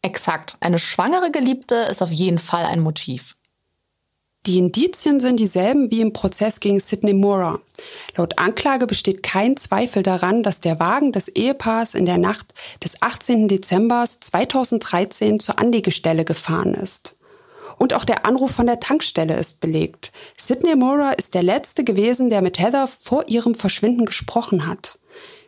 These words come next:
Speaker 2: Die Aufgabe der Staatsanwaltschaft ist jetzt, schlüssig darzulegen, dass die Moras gemeinsam den Plan gefasst haben,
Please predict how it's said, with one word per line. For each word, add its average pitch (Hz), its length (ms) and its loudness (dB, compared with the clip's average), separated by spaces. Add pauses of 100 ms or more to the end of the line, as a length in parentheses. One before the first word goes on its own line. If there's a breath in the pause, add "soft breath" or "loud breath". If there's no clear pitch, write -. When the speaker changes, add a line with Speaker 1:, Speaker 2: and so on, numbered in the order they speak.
(120)
Speaker 2:
Die - 120 -4
Aufgabe 254 500 2
der 175 120 2
Staatsanwaltschaft 269 920 0
ist - 240 -4
jetzt, 220 280 -2
schlüssig 202 380 0
darzulegen, 254 720 2
dass 196 160 -2
die 185 140 0
Moras 214 420 2
gemeinsam 240 640 2
den 165 140 2
Plan 165 280 0
gefasst 185 520 -4
haben, 233 240 2